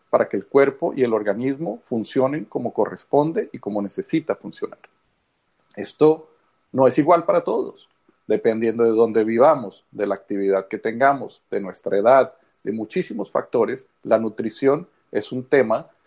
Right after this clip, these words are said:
que es muy personal, es un tema que nos toca directamente y que, como dice el dicho popular, somos lo que comemos. Entonces, sí tiene un impacto muy fuerte y es importante tener cuidado con la nutrición.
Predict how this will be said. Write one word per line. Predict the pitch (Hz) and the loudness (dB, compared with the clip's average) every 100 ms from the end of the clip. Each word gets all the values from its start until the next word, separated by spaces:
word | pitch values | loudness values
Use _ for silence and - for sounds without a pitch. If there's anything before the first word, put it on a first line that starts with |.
| _ | _
que | - 101 104 | -2 2 2
es | 104 _ | 0 _
muy | 117 135 156 | -2 2 2
personal, | 151 95 - - - _ _ - | 0 -8 -10 -14 -16 _ _ -12
es | - | -8
un | 120 107 | -8 0
tema | 123 120 131 - _ _ _ - | 2 4 0 -4 _ _ _ -2
que | 127 120 143 - _ _ | 2 4 2 -4 _ _
nos | - 107 - | -8 -8 0
toca | 117 117 151 - | 2 4 2 2
directamente | 113 113 107 - 143 143 107 101 - - _ _ | 0 0 0 2 0 0 -6 -6 -8 -8 _ _
y | - 143 196 - _ _ _ | -2 0 0 -6 _ _ _
que, | 135 131 135 | 4 4 2
como | 127 113 | -4 0
dice | 104 104 135 | 0 0 0
el | 131 127 _ _ _ - | 0 -4 _ _ _ -4
dicho | 127 135 | 0 0
popular, | 131 131 127 131 | 0 2 4 2
somos | - 127 131 | 2 2 2
lo | 135 | -4
que | - | -4
comemos. | 139 170 127 87 _ _ _ _ _ _ _ | -2 0 -2 -8 _ _ _ _ _ _ _
Entonces, | - 120 113 139 139 - _ | -2 -2 2 2 2 -4 _
sí | - 175 | -4 -4
tiene | 160 151 | 0 0
un | 143 | 0
impacto | 139 131 131 170 | 0 0 0 -2
muy | 131 156 | 2 0
fuerte | 151 - 110 - 131 | 2 2 2 0 -2
y | |
es | 107 107 | -2 -4
importante | 101 107 117 98 107 | -10 -6 -4 -4 -6
tener | - 98 90 | -8 -10 -6
cuidado | 107 95 90 | 0 2 0
con | - | -4
la | 95 | -8
nutrición. | 92 - 87 - | -8 -12 -16 -18